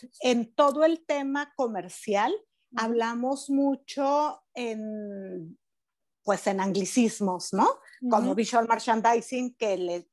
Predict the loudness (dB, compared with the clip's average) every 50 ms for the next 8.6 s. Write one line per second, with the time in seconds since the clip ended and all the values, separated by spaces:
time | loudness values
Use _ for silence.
0 | -4 -4 -4 -2 0 -2 0 0 0 0 -2 -2 -2 -2 -2 -2 -2 0 0 0
1 | 0 0 -4 -2 0 0 0 0 -2 -2 -2 -2 -2 -2 -2 -4 -2 -2 -4 -4
2 | -2 2 2 2 2 2 -2 -8 -6 -6 -6 -4 -4 -6 -6 -2 0 2 4 6
3 | 6 6 4 2 0 _ _ _ _ _ _ _ _ _ _ _ _ _ _ _
4 | -4 -2 -2 -2 -2 -2 -4 -4 -6 -6 -6 -8 -10 -12 _ _ _ _ _ _
5 | 2 4 4 4 4 2 -2 -4 -4 _ 0 2 2 2 2 0 -4 -4 -4 -6
6 | -4 -4 -2 -2 -2 -2 -2 -2 -2 -2 0 0 -2 -2 _ -2 0 0 2 2
7 | 0 -2 -4 -6 -8 -6 -6 -6 -4 -4 -4 -4 -2 -2 -4 -6 -4 -4 -2 -2
8 | -2 -4 -6 -6 -6 -6 -6 -6 -6 -6 -8 -12